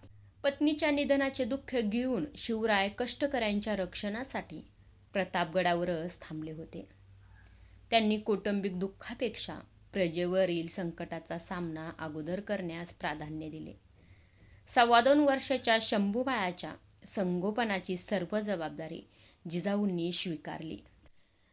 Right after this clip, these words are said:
धाराऊ आपल्या बाळासह राजगडावरतीच राहावयास आल्या.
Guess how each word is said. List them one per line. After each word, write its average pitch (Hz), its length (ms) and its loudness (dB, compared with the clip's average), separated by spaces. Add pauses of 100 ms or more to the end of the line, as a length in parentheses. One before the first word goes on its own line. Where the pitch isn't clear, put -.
धाराऊ 208 380 0
आपल्या 247 360 4
बाळासह 190 600 0 (320)
राजगडावरतीच 185 1120 2
राहावयास 165 520 -4
आल्या. 147 220 -8